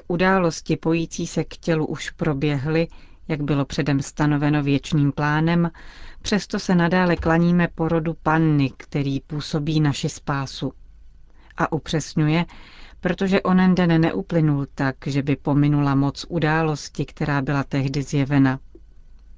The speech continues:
Slavení události vtělení Božího Syna není pouhou vzpomínkou na minulá fakta,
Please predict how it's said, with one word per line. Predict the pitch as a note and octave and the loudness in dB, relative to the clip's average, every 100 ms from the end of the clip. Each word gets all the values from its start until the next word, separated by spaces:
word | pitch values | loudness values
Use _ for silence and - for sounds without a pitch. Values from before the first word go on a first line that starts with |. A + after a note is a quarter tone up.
| - - - - - | -20 -20 -18 -18 -14
Slavení | - E3 D#3 D#3 D3 | 0 2 4 4 4
události | D#3+ D#3 D3+ D#3+ - F#3 | 2 2 2 2 -2 -4
vtělení | - E3+ D#3 D#3+ D#3+ | -2 0 2 4 4
Božího | D3 C#3+ D3+ C#3 | 2 0 0 -2
Syna | - E3 E3 E3 E3+ - | -4 0 2 2 0 0
není | E3+ E3+ D3+ | 2 4 2
pouhou | - D#3 D3 C#3 | 0 -2 0 -2
vzpomínkou | - - D#3 D#3 D#3+ - D#3+ D#3 | -4 -4 0 2 0 0 0 2
na | D#3 C#3 | 2 2
minulá | C#3+ C#3+ C#3+ C#3+ | 2 2 2 0
fakta, | - D#3+ - - D3 | -2 -6 -4 -4 -4